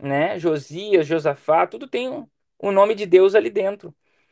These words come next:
Então, era muito comum, não só em Israel, mas em outras culturas.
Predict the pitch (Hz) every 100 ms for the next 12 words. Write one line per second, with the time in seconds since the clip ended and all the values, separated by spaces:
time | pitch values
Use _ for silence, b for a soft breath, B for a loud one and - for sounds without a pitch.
0 | _ _ 170 170 175 180 196 202 196 -
1 | 185 208 214 220 - 269 254 302 269 185
2 | 240 - 196 208 233 202 196 220 220 196
3 | 165 160 160 165 190 - - 240 254 208
4 | -